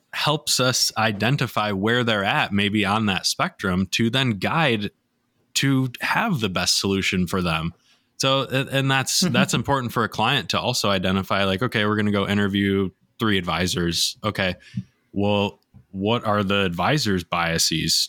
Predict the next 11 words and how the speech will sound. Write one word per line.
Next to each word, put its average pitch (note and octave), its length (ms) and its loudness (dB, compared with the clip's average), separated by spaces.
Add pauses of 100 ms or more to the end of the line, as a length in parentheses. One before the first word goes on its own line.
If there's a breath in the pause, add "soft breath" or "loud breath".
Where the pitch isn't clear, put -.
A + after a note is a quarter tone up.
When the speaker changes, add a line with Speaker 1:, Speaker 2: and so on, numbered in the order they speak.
Speaker 1:
to F2+ 360 0
different F#2+ 440 -4 (100)
retirement F2+ 480 0
income E2+ 340 -2
solutions?" - 680 -2
Which A2 160 -2
is G2+ 60 0
important. F2 580 -2 (380 loud breath)
Um, G2+ 320 0
something C#3+ 340 0
that, G2+ 240 0